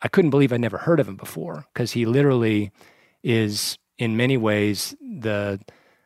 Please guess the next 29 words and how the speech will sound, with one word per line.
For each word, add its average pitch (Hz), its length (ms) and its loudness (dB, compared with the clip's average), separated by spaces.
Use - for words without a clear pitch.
the 110 100 -4
guy 107 360 4
who's 104 300 -4
most 110 240 -2
responsible 107 640 -6
for 107 340 -8
preserving 101 960 -2
Yellowstone 104 540 -2
National 101 340 -10
Park, 147 520 2
for, 117 460 -12
uh, 101 440 -2
the 104 120 -8
establishment 107 640 -2
of - 140 -16
Glacier, 147 580 0
and 151 340 6
along 135 300 4
the 117 60 0
way, 113 440 2
he's 123 320 0
largely 120 400 2
responsible 110 640 -6
for 101 260 -6
saving 107 480 -2
the 98 120 -6
buffalo 104 560 -4
from 107 220 -8
being, 101 520 -8